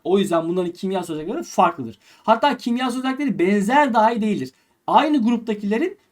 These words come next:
benzer oluyor. Ama yani ardışık olursa atom numaraları nasıl olsun? Öyle bir şey yok. O yüzden bu ifademiz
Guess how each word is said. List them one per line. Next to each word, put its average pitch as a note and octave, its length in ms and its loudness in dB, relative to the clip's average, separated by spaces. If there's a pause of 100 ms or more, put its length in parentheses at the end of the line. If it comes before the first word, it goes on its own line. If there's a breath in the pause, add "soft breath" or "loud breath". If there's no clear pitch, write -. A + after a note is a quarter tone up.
benzer A#3+ 320 0
oluyor. B2+ 340 0
Ama D3+ 320 -4 (240)
yani B2+ 220 -10
ardışık D#3 520 -2
olursa F3+ 320 -4
atom D3+ 280 -6
numaraları C3+ 320 -2
nasıl - 220 -8
olsun? E3 380 -4
Öyle C#3 120 -2
bir B2+ 60 -6
şey E4+ 140 -4
yok. - 200 -2
O G3+ 100 2
yüzden F#3+ 240 2
bu G#3+ 40 2
ifademiz G3 480 0